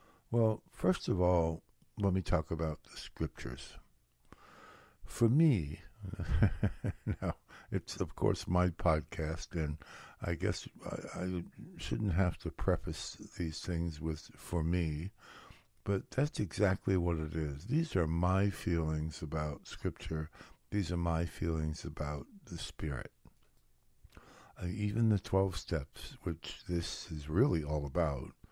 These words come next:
uh, they are written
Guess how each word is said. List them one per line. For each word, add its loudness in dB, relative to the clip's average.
uh, 0
they -2
are 4
written 0